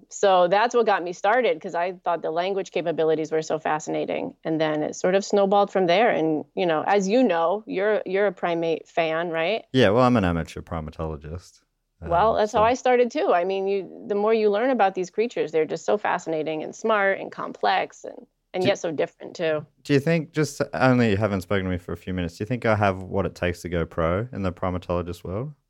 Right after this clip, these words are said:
Speaker 1: I, I think you have the passion for sure.
Speaker 2: Well, okay,
Speaker 1: It
Speaker 2: that feels
Speaker 1: depends,
Speaker 2: like
Speaker 1: though.
Speaker 2: you're being
Speaker 1: You're, you're a
Speaker 2: polite.
Speaker 1: comedian. No, no, no. Do you wanna just abandon your comedy career? That
Speaker 2: Maybe.
Speaker 1: seems like a big step. <laughs>
Speaker 2: I reckon I could. Well, okay, maybe, but, um,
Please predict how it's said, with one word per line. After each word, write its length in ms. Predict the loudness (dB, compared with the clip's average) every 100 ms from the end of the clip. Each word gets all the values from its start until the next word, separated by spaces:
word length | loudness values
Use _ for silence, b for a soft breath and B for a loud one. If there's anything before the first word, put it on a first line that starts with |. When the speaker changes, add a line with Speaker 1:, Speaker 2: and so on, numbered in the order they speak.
| _ _ _ _ _ _ _ _ _ -6
Speaker 1:
I, 80 | -2 -2
I 320 | 0 0 -2 -2
think 220 | -2 2
you 80 | 2
have 340 | 2 0 -2 -8 -6
the 140 | -6
passion 480 | -2 -2 -2 -4 -6
for 140 | -8
sure. 440 | -6 -4 -2 -4 -10
Speaker 2:
Well, 400 | -4 2 4 4
okay, 300 | 2 2 4
Speaker 1:
It 20 | 4
Speaker 2:
that 160 | 2
feels 180 | 2 4
Speaker 1:
depends, 20 |
Speaker 2:
like 100 | 4
Speaker 1:
though. 40 | 4
Speaker 2:
you're 60 | 4
being 200 | 4 4
Speaker 1:
You're, 100 | 4
you're 80 | 4
a 20 | 4
Speaker 2:
polite. 80 |
Speaker 1:
comedian. 420 | 0 -6 -6 -10 -20 _ B B 0
No, 260 | 2 4
no, 160 | 4 4
no. 300 | 4 2 2
Do 140 | 2
you 120 | 0
wanna 440 | 0 0 0 0 -2
just 200 | -4 -4
abandon 400 | -2 0 0 0
your 120 | -2
comedy 360 | -2 -2 -2 -4
career? 280 | -4 -2 4
That 40 |
Speaker 2:
Maybe. 240 | 4 6 4
Speaker 1:
seems 120 | 2
like 140 | 0
a 60 | -4
big 80 | _
step. 340 | _ -4 -4 -8 -6
<laughs> 100 | 4
Speaker 2:
I 80 | 6
reckon 200 | 6 4
I 140 | 4
could. 200 | 4 4
Well, 200 | 6 6
okay, 320 | 6 4 4
maybe, 520 | 4 4 4 0 -2 -4 0
but, 240 | 0 2
um, 340 | 2 2 -2